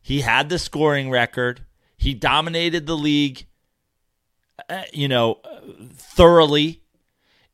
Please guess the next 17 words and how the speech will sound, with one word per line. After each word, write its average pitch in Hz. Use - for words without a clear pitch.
in 151
an 147
era. 151
The, 156
the, 160
the 143
way, 180
the 151
reason 202
I 180
do, 156
the 123
reason 196
I 180
do 165
LeBron 110
is 123